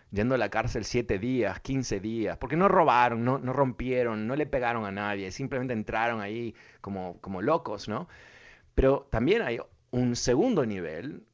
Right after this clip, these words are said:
como el, ah, QAnon Shaman. ¿Recuerdas ese tipo? Ese era el que estaba vestido con cuernos y tenía piel de oso y tenía pintura en su cara y se sentó <laughs> en el escritorio del vicepresidente y le escribió una nota. Bueno, él, eh, cuarenta y un meses a la cárcel.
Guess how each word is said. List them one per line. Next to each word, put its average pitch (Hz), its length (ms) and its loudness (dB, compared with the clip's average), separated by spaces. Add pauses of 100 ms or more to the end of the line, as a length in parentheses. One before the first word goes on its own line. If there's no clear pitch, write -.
(140)
como 95 300 -6
el, 90 360 -10
ah, 82 240 -8
QAnon 127 580 2
Shaman. 110 540 -2
¿Recuerdas 156 360 -8
ese 156 200 -8
tipo? 160 340 -6
Ese 143 160 -4
era 120 120 0
el 95 100 -8
que - 80 -14
estaba 98 320 -4
vestido 95 480 -4
con 73 180 -14
cuernos 113 720 -2
y 82 60 -16
tenía 90 400 -10
piel 107 360 -4
de 82 140 -6
oso 110 580 0
y 87 80 -6
tenía 92 320 -8
pintura 85 400 -8
en 87 80 -10
su 82 200 -16
cara 123 440 2
y 92 60 -8
se 95 100 -12
sentó 90 360 -6
<laughs> - 20 2
en 151 120 0
el 143 100 -2
escritorio 107 580 -4
del 92 140 -10
vicepresidente 101 760 -6
y - 20 -8
le 85 80 -10
escribió 95 260 -6
una 92 180 -4
nota. 127 460 0 (460)
Bueno, 143 180 -2
él, 208 340 0
eh, 90 540 -4
cuarenta 113 360 -4
y - 20 0
un 220 120 0
meses 226 640 -2
a 113 60 -4
la 98 160 -4
cárcel. 80 420 -8